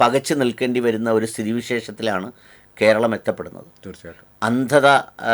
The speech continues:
Speaker 1: അന്ധവിശ്വാസം അതുപോലെയുള്ള സംഗതികൾ ഇല്ലാതാക്കണം എന്ന് പറയുന്നിടത്ത് ഈ പറഞ്ഞ ശവക്കല്ലറകൾ കെട്ടി അല്ലെങ്കിൽ ഇതുപോലെയുള്ള മ-,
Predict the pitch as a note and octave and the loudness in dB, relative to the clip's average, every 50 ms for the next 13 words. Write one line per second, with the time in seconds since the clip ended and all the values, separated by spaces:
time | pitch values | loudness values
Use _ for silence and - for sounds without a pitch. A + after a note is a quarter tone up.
0 | A2+ A2 G2+ A#2 A#2 B2+ B2 D3 C#3+ C#3+ C3+ - - C3+ C3 B2 - - A#2 A#2 | 4 4 4 2 0 2 2 2 2 2 -2 0 2 2 2 2 0 -4 -6 -8
1 | - _ _ _ _ _ _ _ _ A#2 A#2 B2+ B2+ C3+ C#3 C#3 C3+ C3 B2+ C3 | -10 _ _ _ _ _ _ _ _ 0 0 2 4 4 6 6 6 4 4 2
2 | C3 - B2 A2 A#2 A#2+ B2 B2+ B2+ C3 A#2 A2+ A2+ B2+ C3+ B2+ B2+ A#2+ A2+ - | 0 0 -2 -2 -2 0 0 0 0 0 0 2 4 4 6 6 6 4 4 0
3 | - A2+ A#2+ A#2+ A#2 - - A#2+ A2+ A#2+ A#2 A2+ A2 A2 A#2 A2+ A#2 A2+ A2 - | -2 -4 -4 -6 -8 -8 -6 -4 -2 -2 0 2 2 2 2 0 0 -2 -4 -4
4 | - G#2 F2+ - _ _ _ _ _ _ _ _ - A#2 A#2+ A#2+ - B2+ A#2 A#2 | -8 -8 -8 -10 _ _ _ _ _ _ _ _ -6 -6 -6 0 2 2 2 4
5 | A2+ B2 B2+ C#3 D3 D3 - _ - - - A#2+ A#2 - - C3 B2 B2 B2+ B2+ | 2 0 -2 -2 -2 -4 -6 _ -4 -2 0 0 0 2 2 2 4 4 2 2
6 | B2 B2 B2 A2+ - A#2 F#2+ - B2+ C#3 - - _ _ _ _ _ _ _ _ | 2 0 -2 0 -2 -4 -4 -4 -10 -10 -10 -12 _ _ _ _ _ _ _ _
7 | _ A#2+ B2+ B2 A#2+ B2 A#2 A#2+ A#2+ B2+ C3+ C3 B2+ B2 A#2+ A#2+ C3 C#3+ D3 C3+ | _ -2 0 0 0 0 -2 0 2 2 4 4 4 2 2 2 0 0 0 -2
8 | - - B2 B2 B2+ | -8 -10 -6 -6 -6